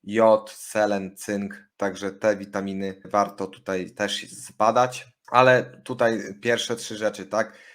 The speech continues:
Zwiększamy po pierwsze ilość jedzenia, po drugie zwiększamy ilość białka i po trzecie zaprzestamy, zaprzestajemy pościć i to powinno pomóc na wypadanie włosów na keto.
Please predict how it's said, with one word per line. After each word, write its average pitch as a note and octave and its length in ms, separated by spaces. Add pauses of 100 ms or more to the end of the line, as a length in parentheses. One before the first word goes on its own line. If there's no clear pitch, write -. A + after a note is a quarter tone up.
Zwiększamy A2 520
po G#2+ 120
pierwsze G#2+ 320
ilość F#2+ 360
jedzenia, A#2 560
po - 160
drugie G#2 260
zwiększamy G2 420
ilość F#2+ 280
białka A2 520 (380)
i B2+ 120
po A2 140
trzecie G#2+ 320
zaprzestamy, G2 840 (220)
zaprzestajemy G2+ 880 (160)
pościć A#2+ 560
i B2+ 120
to A2 140
powinno F#2 460
pomóc F#2+ 560 (240)
na A#2 120
wypadanie F#2 480
włosów - 380
na E2+ 120
keto. - 420